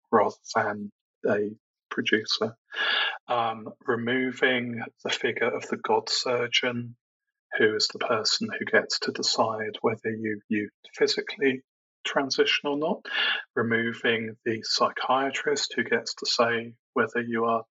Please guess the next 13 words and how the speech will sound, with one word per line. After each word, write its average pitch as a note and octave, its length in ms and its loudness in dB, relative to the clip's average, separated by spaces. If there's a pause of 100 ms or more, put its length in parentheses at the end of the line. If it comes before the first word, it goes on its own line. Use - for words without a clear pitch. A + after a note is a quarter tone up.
trans C3+ 440 0
or C#3+ 120 6
not, D3 240 0 (680)
removing A#2 720 0 (220)
the, A2+ 180 4 (180)
the, A2+ 220 4 (180)
the - 80 -16
state's - 920 0 (120)
ability A#2+ 960 0
to - 80 -10
say, A2+ 480 0
"No, A2+ 400 0
actually, A#2 680 0